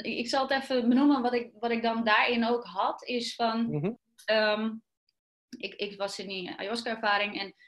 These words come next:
Speaker 1: ik continu, ehm, ik, ik ben, ik ben zelf heel visueel ingesteld, dus ik denk altijd in, in, in beelden en in metaforen en bla bla. En dat klopt ook gewoon op. Ehm, de, misschien om, daarom doe ik het ook, het werk wat ik doe.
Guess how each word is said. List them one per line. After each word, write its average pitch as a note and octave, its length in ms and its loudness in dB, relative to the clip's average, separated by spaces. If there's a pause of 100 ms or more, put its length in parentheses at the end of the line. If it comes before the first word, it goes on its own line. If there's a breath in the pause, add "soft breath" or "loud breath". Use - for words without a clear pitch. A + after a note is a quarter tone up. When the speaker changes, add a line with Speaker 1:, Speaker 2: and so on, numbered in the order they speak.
(100)
Speaker 1:
ik - 280 -8
continu, A3+ 520 0
ehm, F#3+ 360 -4 (380)
ik, F#3+ 160 -12
ik A3 120 -8
ben, A#3 220 2
ik A3+ 100 0
ben A3+ 160 2
zelf B3 240 4
heel C4+ 180 4
visueel A#3 480 0
ingesteld, A3+ 540 -2
dus A3 120 -8
ik A#3 120 -2
denk A3 200 -2
altijd A3 320 2
in, G#3+ 200 -2
in, G3+ 260 -12
in G3 240 -12
beelden G3 440 0
en F#3+ 80 -6
in G3 100 -10
metaforen F#3 640 -4
en F3+ 340 -6
bla F3+ 240 -4
bla. F3 180 -2
En G#3+ 60 -2
dat G#3+ 160 0
klopt A#3+ 300 2
ook F#3 140 -2
gewoon F#3 400 -4
op. - 200 -4 (840 soft breath)
Ehm, G3 480 2
de, - 280 -8
misschien F#3 500 -8
om, E3+ 260 -6
daarom F3+ 300 -2
doe F3+ 80 -4
ik F3 80 -8
het F3+ 120 -8
ook, F#3 180 -4
het F3+ 120 -6
werk F3 260 -2
wat F3+ 120 -8
ik F#3 140 -10
doe. B3+ 300 0